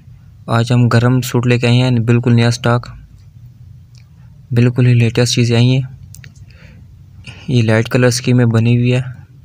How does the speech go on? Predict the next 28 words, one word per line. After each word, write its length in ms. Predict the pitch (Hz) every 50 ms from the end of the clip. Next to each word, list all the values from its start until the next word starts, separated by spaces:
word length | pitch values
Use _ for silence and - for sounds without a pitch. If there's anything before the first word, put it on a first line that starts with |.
| - - - - -
भरीसे 420 | 123 110 110 104 107 107 - 127 120
के 120 | 123 127
design 440 | 120 120 113 113 113 113 117 120 120
है, 120 | 117 117 123 147 - - - - - - - -
ये 140 | - 120
कुटेल 400 | 120 - 110 - - 120 120 120
में 180 | 123 127 123 117
बने 240 | 117 120 117 117 117
हुए 140 | 113 117 113
हैं, 180 | 117 117 117 117 - - - - - - - - - - - - - -
Light 220 | 113 107 107 110 -
color 200 | - 120 117 117 113
scheme 280 | - - - 117 117
में, 260 | 113 113 113 120 123 - - 123
designer 460 | 120 113 107 113 107 107 110 110 117
में 140 | 117 117 113
बने 220 | 117 113 113 113
हुए 140 | 117 117 117
हैं। 880 | 117 120 120 - - - - - - - - - - - - - - - -
ये 100 | 117 117
साथ 360 | - - 117 117 113 - - -
sequence 420 | - - 120 - 123 123 120 120
के 80 | 127 120
काम 220 | - 123 117 117 117
वाले 180 | 117 113 113
आ 80 | 113 113
गए 120 | 120 117 113
हैं। 200 | 117 117 117